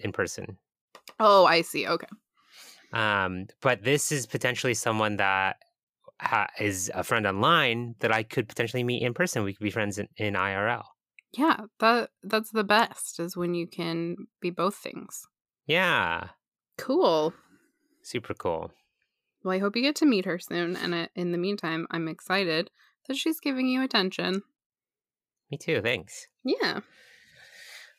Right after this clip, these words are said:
Speaker 1: <clears throat> You got any science?
Speaker 2: I mean, I listened to an episode of Radiolab that was really good,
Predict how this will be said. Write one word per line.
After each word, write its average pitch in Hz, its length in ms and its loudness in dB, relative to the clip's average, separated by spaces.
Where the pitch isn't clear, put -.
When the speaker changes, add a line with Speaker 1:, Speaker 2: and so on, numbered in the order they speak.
Speaker 1:
<clears throat> - 60 -2
You 143 120 -2
got 170 80 6
any 165 760 0
science? 196 680 -2
Speaker 2:
I 381 100 6
mean, 311 600 6
I 262 80 0
listened 311 360 2
to 220 120 2
an 185 80 2
episode 185 600 0
of 175 100 -2
Radiolab 196 600 4
that 202 140 2
was 202 180 -6
really 214 180 -2
good, 214 320 0